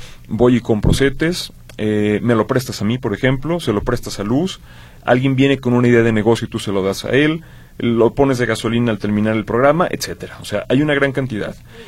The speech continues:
Y cuando tú eliges una alternativa y dejas otra libre, estás diciendo que tienes un costo de oportunidad. Y también como empresario, como grupo empresarial, como inversionista, etcétera, el promedio de todas las tasas en los proyectos en donde estás participando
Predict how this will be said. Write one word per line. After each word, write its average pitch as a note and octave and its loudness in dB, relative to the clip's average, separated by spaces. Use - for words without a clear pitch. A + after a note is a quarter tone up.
Y E3+ -2
cuando C#3+ 2
tú F3+ 4
eliges F#3 0
una D#3 0
alternativa D3+ 0
y A#2+ 4
dejas B2+ 0
otra C#3 0
libre, D#3+ 2
estás C3+ -2
diciendo C3 -2
que B2+ -4
tienes B2 -2
un C3+ 0
costo G#2+ 0
de G2+ 4
oportunidad. A2 0
Y A2+ -2
también B2+ 2
como G2+ -2
empresario, C3 4
como G2 -4
grupo G2+ -2
empresarial, B2+ 2
como G2+ -4
inversionista, A2 0
etcétera, B2+ 0
el B2 4
promedio D3+ 4
de D#3 4
todas D#3 0
las D3 -2
tasas C3 -4
en A2 -2
los G#2+ -2
proyectos A#2+ 0
en A#2 -2
donde G#2 -2
estás A2 -8
participando C3+ 0